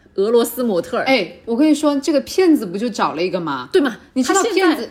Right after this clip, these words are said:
Speaker 1: 在，我知道。
Speaker 2: 骗子就是骗这种女生的钱，去找了一个他真正想找的那种
Speaker 1: <laughs> 对的。
Speaker 2: 东欧模特儿。
Speaker 1: 他现在这个骗子交往的就是一个那种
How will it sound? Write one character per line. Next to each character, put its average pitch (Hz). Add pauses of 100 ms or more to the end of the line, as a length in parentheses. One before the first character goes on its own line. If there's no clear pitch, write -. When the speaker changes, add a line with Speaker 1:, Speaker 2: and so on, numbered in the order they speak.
(120)
Speaker 1:
在， 196
我 247
知 240
道。 381
Speaker 2:
骗 339
子 269
就 302
是 302
骗 320
这 311
种 254
女 180
生 233
的 247
钱， 190
去 240
找 151
了 190
一 220
个 202
他 226
真 277
正 320
想 175
找 - (100)
的 175
那 202
种 -
Speaker 1:
<laughs> -
对 554
的。 508
Speaker 2:
东 254
欧 247
模 175
特 220
儿。 170
Speaker 1:
他 285
现 339
在 339
这 339
个 302
骗 294
子 220
交 262
往 180
的 185
就 254
是 254
一 185
个 202
那 208
种 165